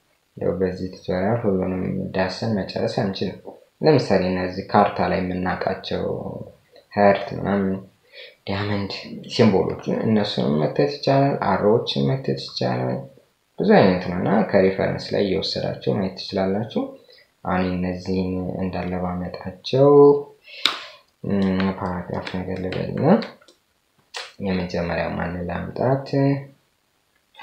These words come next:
የጦር ምልክት ላምጣ። እቺን ፔስት ልበላት፣ ወደ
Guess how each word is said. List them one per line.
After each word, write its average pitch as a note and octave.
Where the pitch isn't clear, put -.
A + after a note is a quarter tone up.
የጦር G#2+
ምልክት F#2
ላምጣ። -
እቺን F2+
ፔስት -
ልበላት፣ F#2+
ወደ G#2+